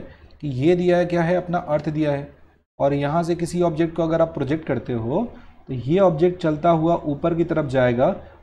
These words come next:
और ऊपर जाने के बाद फिर क्या हो जाएगा, फिर से नीचे की तरफ चलना शुरू कर देगा। तो ये मैक्सिमम हाइट जैसे ही टर्म यूज़ कर दिया, मैक्सिमम हाइट का मतलब होता है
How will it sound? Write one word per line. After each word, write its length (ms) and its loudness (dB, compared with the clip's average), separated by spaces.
और 220 -4
ऊपर 300 2
जाने 300 0
के 100 0
बाद 200 4
फिर 220 -2
क्या 180 0
हो 140 0
जाएगा, 380 2
फिर 180 2
से 200 2
नीचे 400 0
की 120 -2
तरफ 200 -2
चलना 360 -2
शुरू 220 -2
कर 140 0
देगा। 220 -2
तो 60 0
ये 260 0
मैक्सिमम 680 -2
हाइट 280 -2
जैसे 280 -2
ही 180 0
टर्म 280 0
यूज़ 180 -4
कर 160 -2
दिया, 340 2
मैक्सिमम 720 -4
हाइट 300 -4
का 120 -2
मतलब 380 0
होता 280 -2
है 180 -4